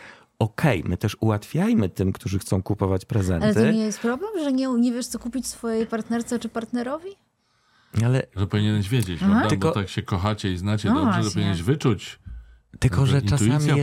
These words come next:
Speaker 3: powinna
Speaker 1: tak,
Speaker 3: zadziałać.
Speaker 1: że mamy różne podejście do pieniędzy na przykład, mamy różne podejście do gadżetów, mamy różne podejście do tak zwanych kurzołapek, czyli rzeczy stojących, które się tylko kurzą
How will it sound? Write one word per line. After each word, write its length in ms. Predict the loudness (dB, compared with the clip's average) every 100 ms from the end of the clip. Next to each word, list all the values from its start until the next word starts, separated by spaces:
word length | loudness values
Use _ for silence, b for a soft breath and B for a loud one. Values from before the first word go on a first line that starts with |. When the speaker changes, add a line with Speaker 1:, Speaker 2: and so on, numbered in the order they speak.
| 2
Speaker 3:
powinna 160 | 2
Speaker 1:
tak, 200 | 2 0 0
Speaker 3:
zadziałać. 220 | -2 -2
Speaker 1:
że 380 | 0 2 2 -2 B B B B B -20 -20 _ _ _
mamy 260 | 2 4
różne 280 | 4 2 2
podejście 420 | 2 2 0 0
do 140 | -2 0
pieniędzy 520 | 0 0 0 -2 -4
na 140 | -4
przykład, 500 | -6 -8 -6 -4 -2
mamy 220 | 2 2 4
różne 260 | 4 2
podejście 440 | 2 0 0 -2 -2
do 120 | 0
gadżetów, 640 | 0 -2 -2 -4 -4 -4
mamy 220 | -2 0
różne 240 | 0 0 0
podejście 500 | 2 2 0 0 -2
do 100 | 0
tak 180 | -2 0
zwanych 480 | 0 0 0 -2 -8 B -10
kurzołapek, 720 | 0 2 4 2 0 -2 -6
czyli 220 | -2 0 2
rzeczy 280 | 2 0
stojących, 600 | -4 -2 -2 0 -2 -4 -8 -16
które 280 | 0 0 2
się 120 | 0
tylko 360 | 0 0 0
kurzą 560 | -4 0 2 4 2 0